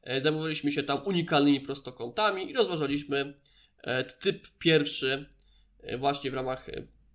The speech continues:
tej całej rodziny w zasadzie, e, technik. Jeżeli tego,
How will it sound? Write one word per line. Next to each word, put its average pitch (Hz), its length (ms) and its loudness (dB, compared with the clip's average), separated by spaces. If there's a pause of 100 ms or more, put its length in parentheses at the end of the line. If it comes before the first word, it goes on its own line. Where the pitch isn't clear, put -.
(100)
tej 131 160 -4
całej 135 300 4
rodziny 156 480 6
w - 60 -6
zasadzie, - 480 -12 (760)
e, - 160 -10
technik. - 520 -6 (240)
Jeżeli 190 260 6
tego, 185 480 2